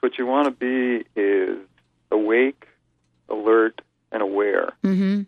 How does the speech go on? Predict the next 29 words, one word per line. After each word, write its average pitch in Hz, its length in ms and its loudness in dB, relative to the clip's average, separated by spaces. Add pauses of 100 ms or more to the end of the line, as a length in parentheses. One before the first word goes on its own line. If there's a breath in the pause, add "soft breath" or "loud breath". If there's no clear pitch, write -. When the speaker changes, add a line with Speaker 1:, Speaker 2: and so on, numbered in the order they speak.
Speaker 1:
And 120 260 2
that 139 200 4
means 151 200 -2
you 131 80 0
gotta 117 160 6
pay 110 200 0
attention. 123 540 -4
And 104 120 -14
one 117 100 -2
of 117 60 -4
the 117 40 -2
big 110 220 0
problems 113 460 2
people 104 240 -2
have 123 240 0
these 110 160 -4
days 101 260 0
is 101 120 -14
they're 110 100 0
doing 110 320 -6
so 107 120 -2
much 107 220 -4 (100)
so 98 140 2 (140)
fast 117 360 2 (520)
that 117 100 0
they 117 140 4
have 127 320 0 (100)
broken 120 340 2
attention. 110 600 -8